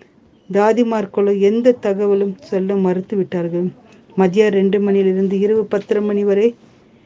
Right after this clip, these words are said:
நான் மரித்த நிலையில் இருந்தேன். மகள் மறுபடியும் கைபேசியில் தொடர்பு கொண்டு சபை போதகரோடு பேசினார். அப்பொழுது அருகில் யார் இருக்கிறார்கள் என்று கேட்டார். ஒரு தாதி இருக்கிறார் என்று சொன்னபோது அவரிடம் பேசினார்.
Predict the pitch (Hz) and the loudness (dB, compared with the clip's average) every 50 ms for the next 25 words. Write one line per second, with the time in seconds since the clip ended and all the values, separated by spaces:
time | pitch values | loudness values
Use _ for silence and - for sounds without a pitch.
0 | _ _ _ - 214 208 208 202 196 185 208 208 202 202 202 226 240 240 - - | _ _ _ -4 -2 0 2 0 0 0 -2 -2 0 0 2 0 0 0 0 0
1 | 233 208 202 196 196 196 196 190 190 180 175 180 175 185 185 190 185 - - - | 2 2 2 2 2 2 2 2 0 0 -2 -2 -2 -2 -2 -2 -4 -6 -10 -18
2 | _ - - - - - - - - - - - 196 202 196 214 220 208 196 196 | _ -20 -20 -20 -20 -20 -20 -20 -20 -10 -4 0 0 2 2 2 2 2 2 0
3 | 196 196 202 202 - 214 214 214 208 202 190 - - - - - 202 202 196 - | 0 0 0 -2 -2 0 0 0 0 -2 -4 -8 -14 -10 -2 0 0 0 0 0
4 | 226 214 208 - - 214 196 - - 196 185 208 208 202 208 202 208 - 196 190 | 2 2 2 0 -2 -6 -4 0 0 2 2 2 2 2 -2 -4 -2 0 0 0
5 | 180 190 196 190 - - - - _ _ _ - - 220 214 202 233 233 233 - | 2 0 -2 -4 -6 -14 -20 -20 _ _ _ -4 0 0 2 4 2 2 2 0
6 | 226 214 208 220 208 208 196 196 196 190 190 190 - 196 185 180 - - 180 175 | -2 0 2 2 0 2 0 0 0 0 -2 -4 -4 -4 -4 -4 -4 -4 -4 -2
7 | 175 175 175 - _ _ _ _ - 190 185 - - 202 190 196 190 185 185 202 | -2 -4 -6 -10 _ _ _ _ -12 -10 -6 -2 0 0 2 2 2 2 2 2
8 | 202 220 196 190 190 190 196 214 226 220 196 190 - - 202 196 190 185 190 190 | 0 -2 -2 0 0 0 2 2 2 0 -2 -2 -4 -2 0 0 0 0 0 0
9 | 180 180 175 170 185 185 - - 175 - - 180 175 180 180 - - - - - | 0 0 0 -2 -4 -6 -6 -8 -8 -8 -8 -10 -10 -10 -10 -14 -20 -20 -20 -20
10 | - - - - - - - 202 196 190 - - 202 196 226 214 240 233 202 196 | -20 -20 -20 -20 -6 0 2 2 2 2 2 0 2 2 2 2 2 0 0 -2
11 | 185 - 202 190 190 185 185 180 180 175 190 185 175 - - 196 180 185 185 180 | -4 -4 -2 -2 0 0 0 0 0 0 -2 -4 -4 -4 -2 -2 0 0 -2 -2
12 | - 180 175 175 180 170 170 175 175 170 185 190 180 - - 185 180 180 - - | -2 -2 0 0 0 0 0 0 0 0 0 -2 -2 0 0 0 0 0 -2 -4
13 | 185 175 170 170 | -2 -2 -2 -4